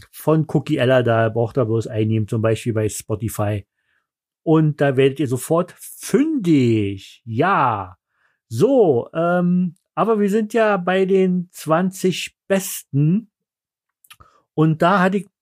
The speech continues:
äh, hatte ich, äh, ähm, Thorsten gefragt, ob er Ideen hat. Er hatte zwei gehabt und die hat mir hier am besten gefallen. Und zwar die zwanzig besten oder auch vielleicht beknacktesten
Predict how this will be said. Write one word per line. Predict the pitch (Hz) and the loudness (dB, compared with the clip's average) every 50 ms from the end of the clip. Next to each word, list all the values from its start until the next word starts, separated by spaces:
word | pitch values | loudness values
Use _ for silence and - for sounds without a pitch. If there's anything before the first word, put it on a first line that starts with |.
| _ _ - | _ _ -10
äh, | 180 175 | -8 -6
hatte | 175 175 170 160 160 165 156 175 | -4 -2 0 0 0 0 -2 -4
ich, | 170 - | -4 -4
äh, | 170 | -2
ähm, | 170 160 160 156 156 165 - 160 156 151 147 147 147 147 147 147 151 151 147 135 | 0 0 0 0 -2 -2 -4 -4 -2 -2 0 0 -2 -2 -2 -2 -2 -2 -4 -2
Thorsten | - 160 190 185 - - | 0 0 0 2 0 -4
gefragt, | - - 175 185 185 190 | -2 0 0 0 0 0
ob | 175 160 | -2 0
er | 165 | 2
Ideen | 143 135 123 147 175 220 240 240 | 2 2 2 2 2 2 2 0
hat. | 247 226 196 | -2 0 0
Er | 156 | 0
hatte | 156 160 156 160 151 - | 0 0 -4 -6 -10 -10
zwei | - - - 135 139 151 156 | -12 -14 -4 -2 0 2 2
gehabt | 143 123 123 135 226 254 - _ | 2 2 2 0 0 -2 -4 _
und | 165 147 123 | -4 -4 -2
die | 143 165 | 0 -2
hat | 175 160 156 | -2 -2 0
mir | 156 | 0
hier | 139 143 135 | 0 0 0
am | 120 113 | 0 0
besten | 156 175 - - 180 | -2 -4 -6 -6 -8
gefallen. | 160 - - 147 143 139 143 147 147 - _ _ _ _ _ _ _ _ | -8 -6 -2 0 0 2 2 0 -2 -4 _ _ _ _ _ _ _ _
Und | _ 139 127 123 123 - | _ 2 2 2 2 0
zwar | - - - 127 131 143 170 180 175 | -2 -4 -2 -2 0 0 0 0 0
die | 139 131 127 117 | 0 0 0 0
zwanzig | - - - - 131 139 151 175 180 - - - 170 170 143 - - - - _ _ _ _ _ _ _ _ | -2 -4 -8 -2 0 0 2 2 0 -2 0 0 0 0 0 -4 -8 -10 -12 _ _ _ _ _ _ _ _
besten | 113 101 151 156 185 185 - - - - - 196 202 196 190 196 190 180 - _ _ _ _ _ | -6 -2 0 2 2 0 -2 -6 -10 -4 0 2 2 4 4 2 0 -2 -8 _ _ _ _ _
oder | 143 143 135 143 131 | -2 0 2 2 2
auch | 135 127 - | 0 -2 -4
vielleicht | - - 143 135 117 - | -2 0 0 0 0 0
beknacktesten | - 113 - - - - 156 175 170 185 - _ _ 220 208 185 - - - 214 208 202 202 202 185 - | -6 -8 -8 -8 -4 0 0 0 0 -2 -6 _ _ -4 -4 -4 -4 -6 -2 0 0 2 0 0 -2 -6